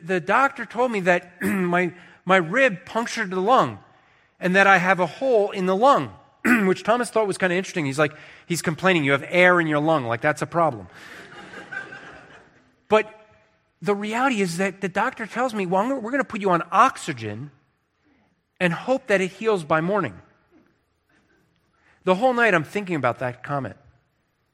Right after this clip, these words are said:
You realize we have a body that just given lots of pure oxygen, that hole sealed up and it was gone by morning. That's not some miracle. That's not God doing a special healing.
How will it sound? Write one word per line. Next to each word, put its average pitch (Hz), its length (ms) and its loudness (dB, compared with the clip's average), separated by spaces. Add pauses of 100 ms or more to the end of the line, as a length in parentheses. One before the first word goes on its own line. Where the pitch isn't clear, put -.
(460)
You 240 120 -4
realize 226 280 2
we 220 160 -4
have 247 160 -2
a 190 80 0
body 143 480 0 (880)
that 160 160 2
just 180 180 -6
given 202 280 0
lots 190 280 2
of 196 120 -10
pure 202 220 0
oxygen, 131 600 -2 (300)
that 165 160 0
hole 208 260 0
sealed 185 380 -2
up 175 160 2
and 156 100 -6
it 156 80 -8
was 147 140 -10
gone 165 260 0
by 139 140 -2
morning. 143 320 -8 (1160)
That's 254 260 0
not 330 160 -2
some 240 240 0
miracle. 240 480 0 (1300)
That's 247 180 2
not 311 140 4
God 269 220 4
doing 247 200 -2
a 214 60 -2
special 240 400 -2
healing. 185 460 0